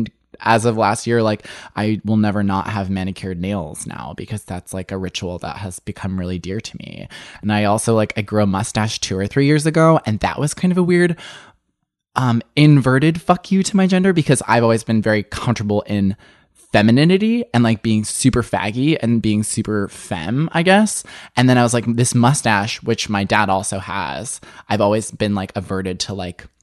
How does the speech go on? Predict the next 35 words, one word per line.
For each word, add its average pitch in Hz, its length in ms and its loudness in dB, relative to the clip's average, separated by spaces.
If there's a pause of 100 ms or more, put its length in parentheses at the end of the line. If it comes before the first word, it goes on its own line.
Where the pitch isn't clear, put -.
(340)
displays 101 580 -6
of 95 300 -10 (100)
masculine 92 800 -4 (260)
identity 92 520 -8
or, 92 80 -4
like, 90 220 -8
masculine 92 640 -4
aesthete. - 560 -10 (540)
And 117 140 2
I 110 80 2
grew 113 260 0
this 110 160 0
mustache, 107 640 -2 (160)
mustache 123 460 2
to - 80 -8
kind - 160 -4
of 98 100 -6
challenge 107 720 0 (800)
s-, - 240 -10 (180)
my 101 340 0
identity 95 440 -6
or 127 100 0
challenge 139 260 4
my 123 80 4
personality 104 600 -2
because 113 240 -2
I, 127 80 4
to - 240 0
me, 156 200 6
my 117 140 4
mustache 117 420 0
feels 110 220 -2
incongruous 101 720 -2
to, 113 100 -4
like, 95 340 -6